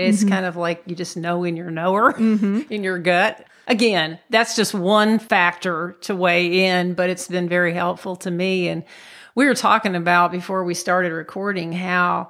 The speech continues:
Speaker 1: these days the anxiety level about trying to discern the right path to go on or what is God's will,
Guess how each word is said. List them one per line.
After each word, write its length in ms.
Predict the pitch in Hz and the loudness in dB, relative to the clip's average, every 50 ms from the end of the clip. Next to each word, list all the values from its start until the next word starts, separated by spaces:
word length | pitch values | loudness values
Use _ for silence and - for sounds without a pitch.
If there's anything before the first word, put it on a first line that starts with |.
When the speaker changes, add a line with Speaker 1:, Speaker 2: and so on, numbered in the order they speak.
| - _ | -14 _
Speaker 1:
these 360 | 175 170 240 294 330 294 196 196 | 0 2 4 4 4 4 0 0
days 600 | 170 170 165 160 160 160 165 175 180 185 180 170 | 0 0 0 0 0 -2 -2 -2 -2 -2 -4 -2
the 220 | 170 180 185 175 | 0 0 2 2
anxiety 800 | 185 190 202 202 180 156 180 160 180 202 220 208 190 175 170 165 | 0 2 2 2 2 2 0 0 0 0 0 0 0 0 -2 -2
level 640 | 170 175 170 170 170 170 180 175 160 165 165 - - | -2 -2 0 0 0 0 -2 -2 -2 -4 -4 -6 -6
about 640 | 180 175 180 180 185 180 180 170 160 - - _ _ | -6 -6 -4 -4 -4 -4 -4 -4 -6 -6 -10 _ _
trying 380 | - - - 220 220 220 220 214 | -12 -2 0 2 2 4 2 0
to 140 | - - 202 | 0 0 -2
discern 1040 | 180 160 175 165 - - - - 196 202 208 202 202 196 190 180 175 165 165 - - - | 0 -2 -2 -4 -4 -4 -2 0 2 2 4 4 4 4 4 2 2 0 -2 -6 -8 -6
the 160 | 180 196 190 | -4 -2 0
right 360 | 180 180 180 185 190 - - | 2 2 2 2 2 0 -4
path 380 | - - 180 175 170 180 - - | -6 -4 -2 0 0 0 -2 -4
to 100 | 180 170 | -6 -4
go 200 | 165 160 160 160 | -2 -2 -2 0
on 280 | 156 160 160 156 156 | 2 2 2 2 0
or 120 | 143 160 180 | 0 -2 -2
what 240 | 170 175 185 185 | -2 0 0 0
is 160 | 185 185 180 180 | 0 -2 -2 0
God's 360 | 180 175 170 165 165 156 175 | 2 2 2 2 0 -2 -4
will, 580 | 165 180 190 190 180 170 170 165 160 135 - | -2 0 2 2 4 4 4 2 0 -2 -6